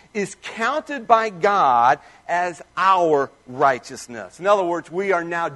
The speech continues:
justified by faith. And the result of that justification is what? We are now peace with God. We've been reconciled to God.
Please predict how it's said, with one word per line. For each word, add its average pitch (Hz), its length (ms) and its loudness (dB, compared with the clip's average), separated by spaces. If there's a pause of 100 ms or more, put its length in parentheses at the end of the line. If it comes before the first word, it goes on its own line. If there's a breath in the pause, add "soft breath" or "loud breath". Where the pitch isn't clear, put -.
(100)
justified 143 1300 -4 (400)
by 131 340 -6 (280)
faith. 147 520 -4 (220 loud breath)
And 196 180 2
the 190 60 6
result 185 640 2
of 190 100 -2
that 175 200 -2
justification 202 920 -6
is 214 140 -8
what? 262 300 -8 (1700)
We 170 180 -6
are 143 100 -4
now 143 360 -12 (420)
peace - 760 -18 (640)
with 101 200 -20
God. - 220 -18 (1040)
We've 202 260 -6
been 160 420 -6
reconciled 135 920 -6
to 104 100 -20
God. 82 320 -20